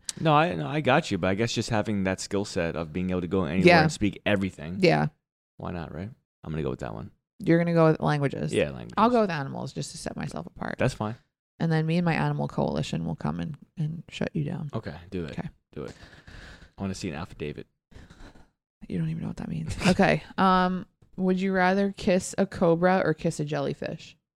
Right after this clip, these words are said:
Speaker 2: Where is
Speaker 1: Like
Speaker 2: the jellyfish's lips?
Speaker 1: Like,
Speaker 2: <laughs>
Speaker 1: kiss the cobra on the mouth?
Speaker 2: Yeah.
Speaker 1: Is it a pissed off cobra?
Speaker 2: No, neither are pissed off, but they both have that instinct to defend themselves.
Speaker 1: Hmm. Like,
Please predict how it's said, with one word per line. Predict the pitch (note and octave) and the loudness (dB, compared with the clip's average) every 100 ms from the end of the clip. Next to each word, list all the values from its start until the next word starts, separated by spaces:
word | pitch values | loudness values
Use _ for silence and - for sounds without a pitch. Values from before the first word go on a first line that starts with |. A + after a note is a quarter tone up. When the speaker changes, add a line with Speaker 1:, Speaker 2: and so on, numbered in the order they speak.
| - | -4
Speaker 2:
Where | F3 F3 | 0 0
is | |
Speaker 1:
Like | - | -2
Speaker 2:
the | D#3+ | -2
jellyfish's | E3 D#3 D#3 D3+ - - - | -2 0 0 -2 -4 -8 -8
lips? | C#2 - - - _ _ - - | -8 -8 -16 -16 _ _ 0 2
Speaker 1:
Like, | G2 F#2+ F#2 - - - | 4 4 2 -2 -14 -4
Speaker 2:
<laughs> | - C#4 - - - - - - | 4 6 6 0 -2 -2 -4 0
Speaker 1:
kiss | - A#2 - | 2 2 2
the | |
cobra | A2 A2 G#2+ G2+ | 0 2 4 2
on | F#2+ | 0
the | D#2+ | -2
mouth? | E2+ F2 C3+ | -2 0 4
Speaker 2:
Yeah. | C#3+ C3+ C#3 - _ _ - | 4 4 0 -6 _ _ -8
Speaker 1:
Is | A2+ | -2
it | G2+ | -2
a | E2 | 4
pissed | - G#2 - | 4 4 2
off | G2 A2 | 0 2
cobra? | C3+ C3+ E3 F#3 _ _ | 2 2 0 -6 _ _
Speaker 2:
No, | G#3 F#3 F3+ G3 - _ | 0 4 6 4 0 _
neither | - G#3+ F#3+ | 6 6 8
are | D#3+ | 6
pissed | D#3+ D#3 - | 2 0 -2
off, | E3 E3+ _ _ - | -4 -4 _ _ 4
but | F3 | 6
they | F3 | 4
both | E3 E3 | 2 2
have | F3 D#3+ D#3 - _ - | 4 4 2 -10 _ 0
that | D#3 - | 0 2
instinct | D3 C#3+ C3 C3+ - - - | -2 -2 -4 -6 -12 -20 -4
to | C#3+ | -2
defend | C#3+ - | -2 -4
themselves. | G2+ - - - - _ - | -8 -8 -10 -10 -18 _ -10
Speaker 1:
Hmm. | F2 D2+ B1+ - _ _ _ | -8 -8 -12 -20 _ _ _
Like, | G#2 G2+ | -2 -2